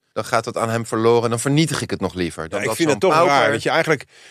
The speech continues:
Speaker 2: dus je hebt, eh, een miljoen liter te veel wijn en dan ga je dat vernietigen om die prijs eigenlijk kunstmatig op te drijven.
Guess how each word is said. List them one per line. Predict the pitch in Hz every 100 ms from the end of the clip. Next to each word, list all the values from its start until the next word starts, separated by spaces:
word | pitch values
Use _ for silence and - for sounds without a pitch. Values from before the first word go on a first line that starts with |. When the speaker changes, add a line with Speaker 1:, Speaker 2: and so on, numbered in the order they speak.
| _
Speaker 2:
dus | 117
je | 120
hebt, | 135 156
eh, | - 113 110 107 104 87
een | 101
miljoen | 120 131 160 156
liter | 127 135 117 101
te | 98
veel | 110 104
wijn | 110 135 165
en | 127
dan | 123
ga | 120
je |
dat | 113 -
vernietigen | 113 135 135 117
om | 123
die | 113
prijs | - 151 156
eigenlijk | 135 113 101 98 - _
kunstmatig | 123 110 117 101 98
op | 95
te | -
drijven. | 98 87 82 - 85